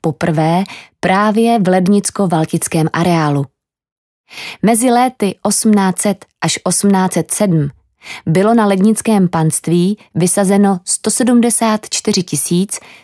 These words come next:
sedm set sedmdesát, na valtickém panství devět set sedmdesát šest tisíc pět set padesát tři kusů dřevin. Bratr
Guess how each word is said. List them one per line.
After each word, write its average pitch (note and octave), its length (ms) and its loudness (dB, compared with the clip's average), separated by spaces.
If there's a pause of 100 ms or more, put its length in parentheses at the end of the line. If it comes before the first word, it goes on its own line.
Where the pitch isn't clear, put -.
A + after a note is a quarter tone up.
(100)
sedm G3 300 2
set G#3+ 200 -2
sedmdesát, F3 680 0 (480)
na E3+ 80 2
valtickém E3 640 0
panství E3+ 640 0 (420)
devět A3+ 400 0
set A#3+ 160 -2
sedmdesát G#3 640 2
šest - 220 -4
tisíc F3+ 580 -2 (220)
pět A#3 280 0
set A#3+ 200 -2
padesát F#3+ 640 -2
tři - 240 -4 (140)
kusů F3 420 0
dřevin. D3 520 -2 (2500)
Bratr A3 300 2